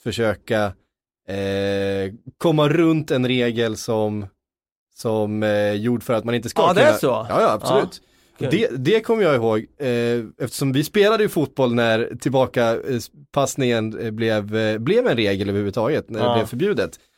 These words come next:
Speaker 1: Och då kommer jag också ihåg att alla gjorde det här på insparkar till exempel. Klassiken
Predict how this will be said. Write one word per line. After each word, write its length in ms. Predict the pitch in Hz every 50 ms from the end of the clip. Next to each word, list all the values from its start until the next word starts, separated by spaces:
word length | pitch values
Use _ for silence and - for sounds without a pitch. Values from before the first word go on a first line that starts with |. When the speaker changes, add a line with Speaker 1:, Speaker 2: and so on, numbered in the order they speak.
| _ _ _ _ -
Speaker 1:
Och 40 | 117
då 80 | 131
kommer 180 | 127 160 156 151
jag 160 | 143 135 135
också 180 | 127 - - 143
ihåg 160 | 123 120 117
att 120 | 113 - -
alla 260 | 156 160 151 147 156
gjorde 320 | 156 160 165 160 160 165 202
det 80 | 202
här 220 | 160 127 98 92 90
på 200 | - - 123 -
insparkar 680 | - 160 147 123 117 - - - 175 202 185 - - 151
till 140 | 156 151 127
exempel. 460 | - - 107 90 87 - - 98 95
Klassiken 600 | - 151 180 - - 233 - - 123 104 95